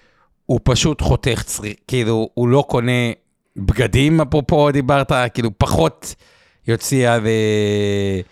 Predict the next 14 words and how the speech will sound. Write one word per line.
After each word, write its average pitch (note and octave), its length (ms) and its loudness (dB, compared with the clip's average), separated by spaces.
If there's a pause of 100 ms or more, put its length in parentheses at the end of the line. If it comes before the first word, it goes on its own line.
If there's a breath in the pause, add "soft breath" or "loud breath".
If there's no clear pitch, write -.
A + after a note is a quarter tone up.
(420 soft breath)
ביגוד, C#3 480 2
לקצ'רי, D#3 600 2
דברים, C3+ 560 -2
ותר D3 340 0
על D3 80 -2
חופשה D3+ 420 0
אחת C#3 380 -2
וכו', F3+ 400 2
ואנחנו A2+ 600 0
נפגוש A2 540 -2
את F#3 100 -4
זה A3 240 0 (1080)
בדוחות A#2 500 2
כספיים. A2+ 640 -2